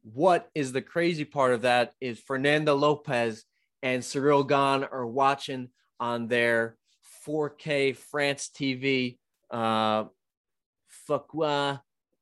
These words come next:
I don't know. I'm just throwing out words out there that sound French. A bout pain, sacre bleu, bout bout pat, platter. Uh, and Fernando Lopez,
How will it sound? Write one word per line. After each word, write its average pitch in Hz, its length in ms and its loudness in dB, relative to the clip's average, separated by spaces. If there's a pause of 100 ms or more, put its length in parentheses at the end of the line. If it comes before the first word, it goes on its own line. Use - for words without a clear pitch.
(360)
I 117 440 0
don't 101 200 -4
know. 101 200 -4
I'm 123 200 -6
just 120 260 -14
throwing 95 320 -4
out 95 200 -8
words 95 300 -8
out 92 180 -10
there 95 180 -6
that 92 200 -10
sound 95 320 -6
French. 101 380 -8
A 127 100 0
bout 117 300 -4
pain, 135 280 4
sacre 135 400 -4 (100)
bleu, 135 260 0 (100)
bout 147 200 -4
bout 143 260 0
pat, 139 360 0
platter. 143 640 0 (460)
Uh, 110 480 -2 (340)
and 120 360 -2 (280)
Fernando 151 420 -2
Lopez, 143 760 -2